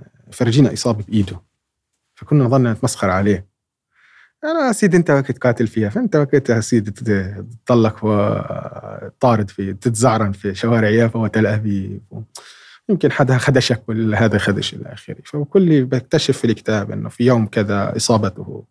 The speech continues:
إنه أصيب وموثق الإصابة، وإنه كان عن جد سيدي في المعركة، وبشوف اسم سيدي بيتكرر في أكثر من تقرير. فصدمة. آه، في عندنا مثلًا قرية اسمها رفات،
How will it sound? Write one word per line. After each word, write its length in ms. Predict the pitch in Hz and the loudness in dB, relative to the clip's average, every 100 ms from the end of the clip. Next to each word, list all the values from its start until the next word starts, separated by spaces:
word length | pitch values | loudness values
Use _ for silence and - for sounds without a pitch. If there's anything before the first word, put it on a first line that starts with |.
| _ _ _ _ _ _ _ _ _ _ - | _ _ _ _ _ _ _ _ _ _ -8
إنه 240 | 104 104 107 | -4 -2 -2
أصيب 440 | - 135 110 - _ - _ _ _ _ - | 2 4 4 0 _ -20 _ _ _ _ -4
وموثق 540 | 117 139 135 - - | 2 2 2 -2 -2
الإصابة، 440 | 117 120 117 107 | -4 -2 -2 -2
وإنه 180 | 113 117 | 0 -2
كان 160 | 117 123 | 0 0
عن 160 | 117 | 2
جد 220 | 117 131 113 | 2 2 2
سيدي 220 | 117 107 | -2 -2
في 120 | 113 | -2
المعركة، 580 | 110 104 98 92 - 104 | -2 -2 -2 -4 -4 -2
وبشوف 460 | 101 113 - 139 | -2 0 2 2
اسم 200 | 151 127 | 2 0
سيدي 240 | 117 131 113 | 0 2 0
بيتكرر 360 | 113 - 117 | 0 -2 -2
في 180 | 104 - | -2 -4
أكثر 240 | - - 107 | -6 -6 -4
من 160 | 104 | -4
تقرير. 500 | 101 - 104 92 87 _ _ - - _ _ _ _ | -6 -2 2 2 -2 _ _ -20 -20 _ _ _ _
فصدمة. 720 | - 120 170 151 101 90 - _ _ _ _ - | -8 0 2 2 0 -2 -8 _ _ _ _ -6
آه، 280 | 110 107 107 | -2 -2 -2
في 200 | - 135 | 2 4
عندنا 160 | 151 | 4
مثلًا 300 | 147 147 139 | 4 2 0
قرية 300 | 131 143 135 | 2 2 2
اسمها 280 | 131 131 123 | 2 0 2
رفات، 460 | 123 - 104 87 | 0 2 0 0